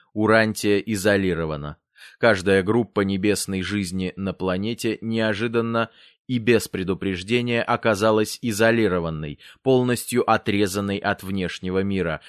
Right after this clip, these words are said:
лишенной всяческого совета и консультации. Долигастия формально провозгласил Каллигастию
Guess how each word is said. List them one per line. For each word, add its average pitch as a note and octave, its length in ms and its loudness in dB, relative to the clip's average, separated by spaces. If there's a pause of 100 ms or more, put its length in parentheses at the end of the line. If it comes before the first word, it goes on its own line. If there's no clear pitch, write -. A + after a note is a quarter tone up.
(140)
лишенной A#2 640 0
всяческого G#2+ 800 0
совета F#2 560 0
и F#2 180 -8
консультации. - 1080 -8 (760)
Долигастия G#2 1000 0 (280)
формально C3 580 2
провозгласил A#2 840 2
Каллигастию G#2+ 960 0